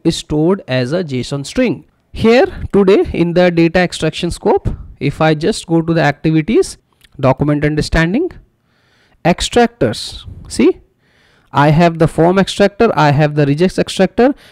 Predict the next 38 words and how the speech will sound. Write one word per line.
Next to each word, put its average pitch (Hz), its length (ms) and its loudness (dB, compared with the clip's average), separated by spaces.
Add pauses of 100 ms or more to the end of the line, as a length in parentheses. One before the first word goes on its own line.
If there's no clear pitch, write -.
(120)
and 175 200 0
then 220 140 2
here 196 220 4
is 185 100 2
something 190 320 0
which 190 140 0
is 185 120 4
intelligent 160 640 2
form 156 280 2
extractor, 156 460 -2
which 165 220 -2
is 170 120 0
deprecated 139 640 -2
in 143 220 -4
this 131 180 -2
version. 135 460 0 (320)
But 151 180 0
let's 175 240 0
say 302 160 0
if - 240 -4
you 165 100 2
are 151 120 2
on 156 180 -4
on-premise 165 640 -2
or 143 180 0
in 143 140 0
a 131 60 -2
different 202 400 -2
environment, 139 640 -2 (240)
then 185 420 0
you 151 180 -2
can 151 280 -2
have 135 460 -2
this 135 200 0
also, - 500 -8 (280)
right? 190 280 2 (320)
So 151 200 0
today 214 480 2